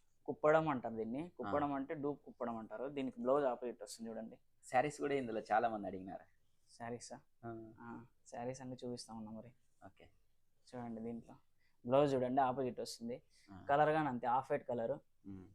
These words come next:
Speaker 1: కుట్టు స్టైల్ వస్తుంది.
Speaker 2: మ్మ్.
Speaker 1: ఇదంతా ప్రైస్ ఫోర్ నైంటీ రూపీస్ వస్తుందండి ఇదంతా.
Speaker 2: ఓకే, ఓకే.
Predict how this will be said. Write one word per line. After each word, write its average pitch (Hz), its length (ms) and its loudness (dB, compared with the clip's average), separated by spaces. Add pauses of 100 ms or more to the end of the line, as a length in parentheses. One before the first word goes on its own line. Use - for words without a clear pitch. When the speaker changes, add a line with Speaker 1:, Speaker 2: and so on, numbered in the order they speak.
(640)
Speaker 1:
కుట్టు 147 180 -4
స్టైల్ 143 280 2
వస్తుంది. 113 340 -8 (400)
Speaker 2:
మ్మ్. 98 80 -18 (340)
Speaker 1:
ఇదంతా 175 340 4
ప్రైస్ 175 320 4
ఫోర్ 160 220 6
నైంటీ 156 200 2
రూపీస్ 151 260 -2
వస్తుందండి 117 440 -6
ఇదంతా. 117 280 -6 (320)
Speaker 2:
ఓకే, 101 200 -14
ఓకే. - 180 -20